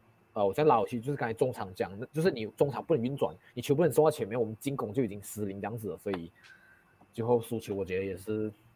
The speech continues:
没有什么好讲啊，真的，就是只能希望讲说这场就是只是一个，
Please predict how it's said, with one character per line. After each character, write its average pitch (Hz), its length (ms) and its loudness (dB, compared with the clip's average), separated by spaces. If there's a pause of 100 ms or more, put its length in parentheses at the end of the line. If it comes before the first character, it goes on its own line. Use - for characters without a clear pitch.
(340)
没 113 100 -4
有 104 60 -2
什 92 60 -8
么 98 80 -4
好 98 140 0
讲 87 220 -6
啊， 87 160 -10
真 98 140 -6
的， 92 100 -10
就 147 140 2
是 156 160 4 (280)
只 135 120 0
能 156 100 4
希 180 160 2
望 196 120 6
讲 113 180 0
说 120 100 6
这 175 180 6
场 - 200 0
就 127 80 -2
是 147 160 2
只 107 120 -4
是 135 140 0
一 151 80 6
个， 143 300 8